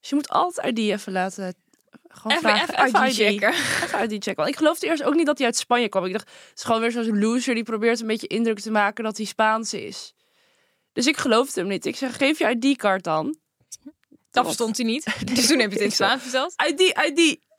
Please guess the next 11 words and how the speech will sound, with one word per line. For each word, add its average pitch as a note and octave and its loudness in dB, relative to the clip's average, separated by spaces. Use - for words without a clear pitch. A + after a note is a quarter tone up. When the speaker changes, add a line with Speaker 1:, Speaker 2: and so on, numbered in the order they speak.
Speaker 1:
<laughs> - -4
Speaker 2:
Por A#3 0
favor. B3+ 2
Speaker 1:
Maar G#3+ -2
ja. A#2 -4
Ik, C#4 -4
dan C4 0
denk F#4+ 0
ik F#4 -12
nu D#4+ 0
ook: C4+ -2